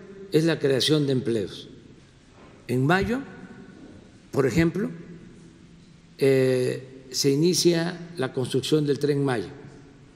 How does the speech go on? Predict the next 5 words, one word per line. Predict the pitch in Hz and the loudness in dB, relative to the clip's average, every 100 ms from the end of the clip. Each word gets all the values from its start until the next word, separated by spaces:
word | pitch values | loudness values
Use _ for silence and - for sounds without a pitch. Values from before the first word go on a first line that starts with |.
| - - - - - - - | -20 -20 -20 -20 -20 -20 -2
y | 131 | 2
vamos | 131 165 170 - - | 4 4 2 -2 -2
a | 135 127 120 117 117 113 110 104 107 - - - - - - - - - - - - - - - | 0 2 2 0 2 2 0 -2 -6 -14 -18 -20 -20 -20 -20 -20 -20 -20 -20 -20 -20 -20 -20 -4
entregar | 117 120 131 156 160 139 - - | 0 2 6 4 2 -8 -20 -2
contratos | 143 135 147 165 165 160 - | 0 2 2 2 2 -2 -2